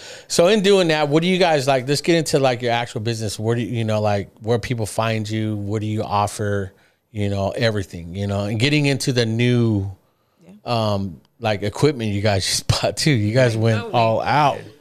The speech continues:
Speaker 2: So our goal as a business is to continue to expand, uh, so that we don't have to outsource,
Speaker 1: Mm-hmm.
Speaker 2: you know, anything. We'd like to not ever have to outsource anything.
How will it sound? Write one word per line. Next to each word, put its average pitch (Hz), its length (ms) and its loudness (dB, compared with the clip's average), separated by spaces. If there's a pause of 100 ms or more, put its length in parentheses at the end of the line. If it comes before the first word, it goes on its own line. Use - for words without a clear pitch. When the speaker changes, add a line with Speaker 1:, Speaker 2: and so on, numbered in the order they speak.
Speaker 2:
So - 480 -6
our 214 180 0
goal 226 300 -2
as 196 140 -6
a 190 40 -12
business 180 460 -10
is 185 220 -10
to 190 40 -10
continue 202 600 -10
to 220 180 -12
expand, 170 800 -8 (300)
uh, 175 200 -8
so 185 180 -4
that 175 180 -6
we 185 140 -10
don't 185 260 -6
have 190 320 -8
to - 60 -12
outsource, 160 1040 -10
Speaker 1:
Mm-hmm. 90 260 -2 (160)
Speaker 2:
you 180 140 -10
know, 151 160 -10
anything. 143 420 -14 (160)
We'd 170 140 -12
like 175 180 -4
to - 100 -12
not 170 200 -8
ever 170 220 -8
have 160 200 -6
to 165 80 -10
outsource 147 380 -10
anything. 147 480 -12